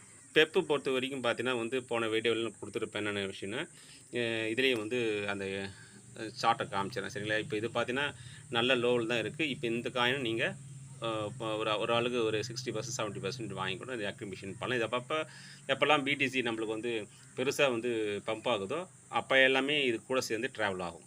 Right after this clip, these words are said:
சரிங்களா, அதனால இதையும் கொஞ்சம், அ, கன்சிடர் பண்ணலாம். இதையும் டி சி எஃப் பண்ணிக்கோங்க முடிஞ்ச வரைக்கும். கொஞ்சம் நிறைய வாங்கிக்கோங்க, கொஞ்சம் அதிகமா வாங்கிக்கோங்க. ஒரு அறுபது பர்சன்ட், எழுபது பர்சன்ட் வாங்கிக்கோங்க. ஒரு முப்பது பர்சன்ட் வச்சுட்டு கீழே ரொம்ப இறங்குச்சுன்னா டி சி எஃப் பண்ணிக்கோங்க. சரிங்களா, இப்போ, இப்போ நாலாவது காயின். அஞ்சாவது காயின் பார்த்தீங்கன்னா வந்து,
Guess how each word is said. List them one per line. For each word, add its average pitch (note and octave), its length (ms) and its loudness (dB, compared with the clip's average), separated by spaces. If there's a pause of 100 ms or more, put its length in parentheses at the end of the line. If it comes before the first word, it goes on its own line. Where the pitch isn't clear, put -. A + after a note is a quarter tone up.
சரிங்களா, G2+ 200 -4
அதனால A2+ 340 -2
இதையும் B2 460 -2
கொஞ்சம், A2 340 -6 (540)
அ, G#3+ 60 -8
கன்சிடர் G#2+ 500 -4
பண்ணலாம். A2+ 420 -6 (140)
இதையும் A#2 240 -2
டி G#2 60 -4
சி G2+ 120 -6
எஃப் F#2+ 160 -8
பண்ணிக்கோங்க E2+ 360 -6
முடிஞ்ச F#2 180 -8
வரைக்கும். F2+ 320 -8
கொஞ்சம் A2+ 220 -2
நிறைய A#2 280 2
வாங்கிக்கோங்க, A2+ 520 -2
கொஞ்சம் G#2+ 200 -2
அதிகமா A#2+ 300 0
வாங்கிக்கோங்க. A2+ 340 -4
ஒரு A#2+ 280 0
அறுபது A2+ 320 0
பர்சன்ட், A#2 120 -6
எழுபது G#2+ 320 -6
பர்சன்ட் A2+ 200 -8
வாங்கிக்கோங்க. G#2 240 -4
ஒரு A2 200 -4
முப்பது G2+ 180 -6
பர்சன்ட் A#2 140 -6
வச்சுட்டு G#2 320 -8 (100)
கீழே D3+ 200 6
ரொம்ப A#2+ 300 4
இறங்குச்சுன்னா A#2 400 -2 (180)
டி G2+ 100 -6
சி G2+ 120 -6
எஃப் F2+ 140 -10
பண்ணிக்கோங்க. F2 360 -10 (100)
சரிங்களா, F#2 260 -8 (360)
இப்போ, - 140 -6
இப்போ G#2 140 -8
நாலாவது G2+ 300 -2
காயின். F2+ 220 -8 (280)
அஞ்சாவது C#3+ 380 6
காயின் A#2+ 240 4
பார்த்தீங்கன்னா A2+ 340 2
வந்து, G#2+ 560 0